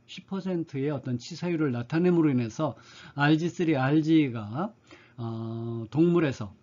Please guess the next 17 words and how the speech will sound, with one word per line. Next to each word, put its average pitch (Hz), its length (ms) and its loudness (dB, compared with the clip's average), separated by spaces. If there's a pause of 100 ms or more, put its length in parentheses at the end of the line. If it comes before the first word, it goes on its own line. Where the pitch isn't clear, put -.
그 120 160 -8
혈전증을 170 760 0
유발한 135 380 -2
동물에서 135 840 -4 (320)
그 113 240 -10
서바이벌, 156 560 -4 (160)
생존율을 180 960 0
증-, 120 600 -4
어, - 20 -4
회복시키는 143 560 -6
것을 123 180 -6
확인할 156 280 -2
수가 139 180 -10
있었습니다. 123 480 -8
그림에 175 300 2
보시는 156 360 2
것처럼 139 560 -4